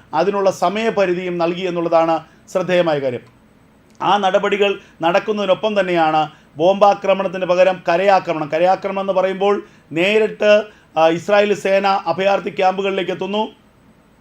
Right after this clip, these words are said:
ആ ക്യാമ്പുകൾ കൃത്യമായ പരിശോധനയ്ക്ക് വിധേയമാക്കുന്നു,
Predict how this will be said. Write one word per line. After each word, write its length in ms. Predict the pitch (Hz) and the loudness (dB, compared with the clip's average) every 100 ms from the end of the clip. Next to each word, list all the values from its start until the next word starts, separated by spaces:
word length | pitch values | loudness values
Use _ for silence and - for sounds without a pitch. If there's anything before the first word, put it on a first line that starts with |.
| - | -8
ആ 80 | 160 | -4
ക്യാമ്പുകൾ 640 | 175 175 180 190 190 190 175 - _ | -2 0 0 0 2 2 0 -12 _
കൃത്യമായ 680 | 170 170 214 208 190 190 180 - | -6 -2 -2 2 4 4 4 2
പരിശോധനയ്ക്ക് 580 | 170 170 208 202 196 185 | 0 0 0 -2 -4 -6
വിധേയമാക്കുന്നു, 760 | 180 180 185 180 170 185 202 | -6 -4 -2 -2 -2 -4 -4